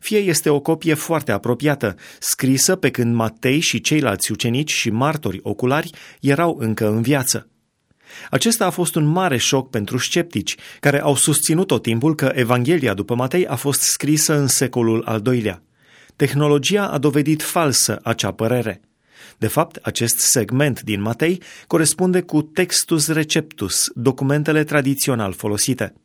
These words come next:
Dezvoltarea traducerilor moderne. Evreii au fost nemulțumiți din cauză că traducerea grecească, Septuaginta,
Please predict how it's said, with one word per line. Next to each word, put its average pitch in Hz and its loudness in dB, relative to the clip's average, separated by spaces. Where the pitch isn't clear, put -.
Dezvoltarea 156 2
traducerilor 139 0
moderne. 104 -2
Evreii 170 0
au 147 2
fost 151 -2
nemulțumiți 156 0
din 131 0
cauză 113 0
că 143 -2
traducerea 113 0
grecească, 123 0
Septuaginta, 120 -2